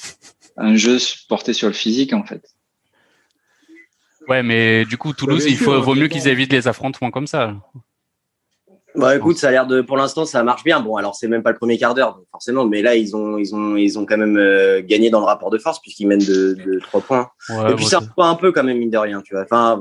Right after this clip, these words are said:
Speaker 4: quand je dis ça envoie, c'est que ça, il y a, ça hésite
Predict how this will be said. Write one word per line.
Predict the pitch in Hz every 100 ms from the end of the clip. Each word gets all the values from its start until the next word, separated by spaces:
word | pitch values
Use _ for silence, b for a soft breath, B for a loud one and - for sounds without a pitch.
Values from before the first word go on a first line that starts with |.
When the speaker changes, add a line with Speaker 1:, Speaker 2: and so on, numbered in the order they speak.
| 98
Speaker 4:
quand | 143
je | 139
dis | 156
ça | 151
envoie, | 143 156 160
c'est | 135 117
que | 123 117 117 113 110 104
ça, | 113 127
il | 123 123 127
y | 135
a, | 127
ça | 123 135
hésite | 123 127